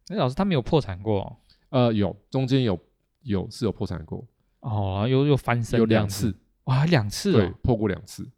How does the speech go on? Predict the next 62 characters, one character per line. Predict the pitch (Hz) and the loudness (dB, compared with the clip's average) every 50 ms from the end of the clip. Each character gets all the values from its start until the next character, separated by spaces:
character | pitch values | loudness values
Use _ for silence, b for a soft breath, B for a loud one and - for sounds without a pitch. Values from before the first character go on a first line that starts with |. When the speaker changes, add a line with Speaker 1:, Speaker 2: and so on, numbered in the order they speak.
| _ _ _ | _ _ _
Speaker 2:
啊， | - 139 | 2 4
因 | 170 | 6
为 | 165 | 6
我 | 127 | 4
们 | 110 104 | 2 0
时 | - 110 | -4 -2
间 | 101 127 135 | 0 0 2
有 | 117 98 92 | 2 0 0
限， | 85 123 117 95 | 0 0 0 0
我 | 87 | -2
们 | 87 92 | -4 -4
直 | 98 110 | -4 -2
接 | 107 107 | -2 0
讲 | - - 85 | 0 -2 -2
比 | 82 87 | -2 -2
较 | 98 | -4
精 | 95 - 98 95 92 | -4 -4 -6 -6 -4
华 | 90 90 82 80 | -4 -4 -4 -4
的 | - | -8
啦， | - - - | -12 -16 -18
哈。 | 95 - - - | -18 -16 -14 -14
Speaker 1:
嗯。 | 117 - - - | -14 -14 -16 -12
Speaker 2:
三 | - - 185 196 202 | -2 0 2 2 2
十 | 170 | 2
五 | 135 117 | 2 2
岁 | 143 143 | 2 0
之 | 131 135 139 | 0 0 0
后， | 139 | 0
他 | 135 | 2
就 | 127 120 | 0 0
开 | 135 | -2
始 | 131 107 | -2 -2
云 | 98 95 98 | -4 -6 -6
游 | 98 92 92 | -6 -6 -6
四 | 92 - - 92 | -8 -10 -12 -12
海。 | 85 78 80 - | -12 -12 -12 -14
什 | - 110 | -10 -8
么 | 156 170 | -8 -6
叫 | - | -6
云 | 139 123 123 | -6 -4 -2
游 | 117 120 | -2 -2
四 | 123 - - 131 | -2 -4 -6 -6
海 | 107 92 82 82 | -4 -4 -6 -6
呢？ | 82 90 | -8 -4
他 | 117 135 | -2 -2
在 | 143 | -2
穿 | 139 - - - 151 147 147 | -2 -2 -2 -2 -2 0 -2
梭 | 147 - - 143 139 131 - - | -4 -4 -2 0 0 0 0 -2
欧 | - 147 139 143 147 | -2 -2 0 0 -2
洲 | 139 - - 139 131 131 | -2 -2 0 0 0 0
各 | 127 - - 139 120 | -2 -2 0 0 0
大 | 117 135 117 107 | 2 0 0 0
城 | - - - 98 87 98 | -2 -4 -6 -6 -6 -6
市 | 98 - - 135 | -8 -8 -6 -4
的 | 101 92 87 | -4 -4 -4
交 | - - - 123 107 101 110 | -6 -4 -2 -2 0 0 -2
易 | 123 110 95 | -2 -6 -6
所， | 92 - - 104 95 - _ _ _ _ _ _ _ _ _ _ _ _ _ _ _ _ _ _ _ _ _ _ _ _ - | -8 -8 -10 -10 -10 -12 _ _ _ _ _ _ _ _ _ _ _ _ _ _ _ _ _ _ _ _ _ _ _ _ 0
所 | - 165 147 | 4 6 6
以 | |
他 | 127 135 143 | 6 6 4
在 | 139 139 165 147 127 | 4 4 2 2 0